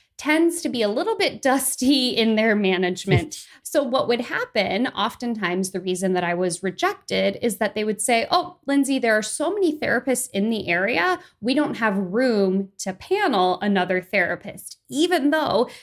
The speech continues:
Speaker 1: many of the therapists that were listed were no longer practicing or sadly had passed away, they were still listed as being a part of that healthcare plan. The other reason that I was rejected could often be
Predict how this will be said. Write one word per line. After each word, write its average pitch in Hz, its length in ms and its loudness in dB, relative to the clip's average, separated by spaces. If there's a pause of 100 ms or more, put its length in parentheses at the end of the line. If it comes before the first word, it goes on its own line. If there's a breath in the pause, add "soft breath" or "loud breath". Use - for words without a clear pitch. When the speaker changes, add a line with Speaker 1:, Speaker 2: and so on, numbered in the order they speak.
Speaker 1:
many 311 300 4
of 285 120 2
the 311 100 0
therapists 311 480 2
that - 120 -2
were 233 140 0
listed 208 500 0
were 190 80 0
no 185 160 2
longer 202 320 0
practicing 277 880 -2
or 202 180 -2
sadly 262 460 -6
had 214 220 -4
passed - 420 -10
away, 214 420 0 (240 loud breath)
they 262 80 4
were 262 140 4
still 302 420 0
listed 254 440 0
as 202 120 -2
being 208 240 -2
a 202 40 -2
part 190 240 0
of 180 100 0
that 175 200 -2
healthcare 196 640 -2
plan. - 300 -12 (340 soft breath)
The 220 220 -12
other 269 320 2
reason 262 720 -2
that 226 340 0
I 202 420 2
was 190 540 0
rejected 196 680 -2 (120)
could 254 320 2
often 233 520 0
be 214 500 -2